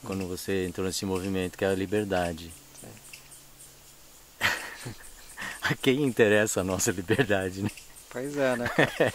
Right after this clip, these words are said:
Speaker 1: <laughs>
Speaker 2: Se a gente for, se a gente for livre, né, cara?
Speaker 1: É complicado, né?
Speaker 2: É complicado
Speaker 1: É.
Speaker 2: pra quem precisa de, de gente pra poder
Speaker 1: Hum.
Speaker 2: sustentar todo esse,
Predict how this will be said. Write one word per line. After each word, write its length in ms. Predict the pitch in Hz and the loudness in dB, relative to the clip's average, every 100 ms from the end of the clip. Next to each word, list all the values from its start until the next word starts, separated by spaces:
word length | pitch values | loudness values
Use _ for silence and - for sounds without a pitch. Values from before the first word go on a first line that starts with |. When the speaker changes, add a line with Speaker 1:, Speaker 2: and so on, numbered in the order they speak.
| - | -2
Speaker 1:
<laughs> 100 | 107 | -4
Speaker 2:
Se 100 | - | 4
a 60 | 131 | 4
gente 240 | 135 151 | 4 0
for, 240 | - 170 | 4 4
se 300 | 151 - - | 4 -4 0
a 40 | 151 | 2
gente 240 | 123 165 | 2 0
for 240 | - 180 147 | 4 6 6
livre, 440 | 117 151 165 123 | 6 4 4 2
né, 160 | 123 135 | 0 -2
cara? 340 | - 123 117 110 | 4 4 4 4
Speaker 1:
É 420 | 101 101 95 95 | 4 6 4 2
complicado, 640 | 110 107 139 139 123 117 113 | 0 2 4 6 6 2 0
né? 180 | 117 | 2
Speaker 2:
É 40 | 143 | 0
complicado 720 | - 143 151 165 - 147 160 | 2 0 0 2 8 8 6
Speaker 1:
É. 40 | 190 | 4
Speaker 2:
pra 100 | 170 | 2
quem 360 | - 170 170 175 | 2 -2 -2 -4
precisa 500 | - 175 - 160 170 | -4 -4 0 0 0
de, 180 | 156 170 147 | 0 -4 -6
de 400 | 131 147 147 143 | -4 0 0 0
gente 560 | 120 139 175 - 185 185 - - - - | 2 0 0 0 -2 -4 -12 -18 -20 2
pra 140 | 151 | 4
poder 280 | - 165 151 | 4 2 2
Speaker 1:
Hum. 40 | 165 | 2
Speaker 2:
sustentar 680 | 180 - 175 160 - 151 220 | -2 -4 -2 0 8 8 8
todo 260 | - 170 | 4 0
esse, 640 | 175 175 - 170 170 185 | 0 -2 -2 0 0 -2